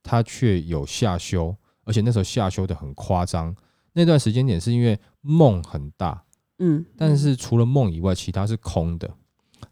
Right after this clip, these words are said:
Speaker 1: 但是这一次它涨上去之后，它不只是梦大，那有些东西真的都陆续进来了。就先，先，先讲，比如说什么，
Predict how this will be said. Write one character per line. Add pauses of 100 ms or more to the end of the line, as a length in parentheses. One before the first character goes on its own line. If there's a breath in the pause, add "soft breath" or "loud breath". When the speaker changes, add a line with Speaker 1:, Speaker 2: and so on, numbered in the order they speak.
Speaker 1:
但
是
这
一
次
它
涨
上
去
之
后， (220 soft breath)
它
不
只
是 (180)
梦
大，
那
有
些
东
西
真
的
都
陆
续
进
来
了。
就
先，
先，
先
讲，
比
如
说
什
么，